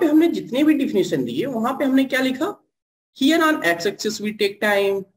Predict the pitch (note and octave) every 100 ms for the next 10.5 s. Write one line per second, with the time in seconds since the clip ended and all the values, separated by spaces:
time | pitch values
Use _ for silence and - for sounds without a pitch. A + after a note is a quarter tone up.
0 | _ - A#3 G#3 - D#3+ D3+ D3+ F3 F3+
1 | F3+ F#3+ F#3+ F3+ E3+ F3 E3+ E3 E3+ E3
2 | D3 C#3 D#3 F3+ - F3 F3+ F3 E3+ E3+
3 | F3 E3 E3+ E4+ D#4+ G#3+ A3 A3 D4 G#3+
4 | - - C#4 C4 C#4 C4+ C4 A#3+ A#3 G#3+
5 | F#3+ F3+ _ _ _ - D#4 D4 G#3 D3+
6 | D3+ F#3+ A3 G#3 G3 A#3 A#3 G#3+ G#3 G3+
7 | G#3 G#3 F#3 D3 D#3+ A3 - _ _ _
8 | F4+ - A4 - D#3 D3+ D#3 - - F#3+
9 | G3+ C#4+ D#4+ D#4+ D#4+ D#4 D#4+ D#4 C#4+ C#4+
10 | C#4+ C#4 C4+ C4+